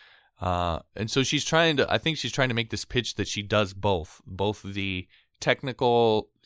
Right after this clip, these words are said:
coding side and the, uh, the actual design side of it.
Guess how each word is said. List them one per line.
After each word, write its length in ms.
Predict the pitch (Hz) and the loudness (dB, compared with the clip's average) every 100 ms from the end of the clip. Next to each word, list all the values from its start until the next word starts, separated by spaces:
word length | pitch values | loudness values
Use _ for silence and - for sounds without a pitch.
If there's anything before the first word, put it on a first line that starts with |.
| - | -6
coding 380 | - 147 147 139 | 2 2 2 -2
side 440 | - 123 123 120 - | 2 4 4 0 -2
and 480 | 107 110 104 107 - - - _ 95 | 0 2 0 -2 -8 -20 -20 _ -12
the, 600 | 101 101 98 92 87 92 _ - | -2 0 0 -2 -4 -10 _ -10
uh, 440 | 87 82 78 76 - _ _ _ _ _ | -10 -8 -8 -8 -10 _ _ _ _ _
the 160 | 107 87 | -4 0
actual 380 | 98 - 101 90 | 0 0 -4 -4
design 540 | 98 90 90 87 87 | -4 -2 -2 -2 -4
side 320 | - 85 82 | -4 -4 -4
of 100 | 80 | -8
it. 160 | 85 | -10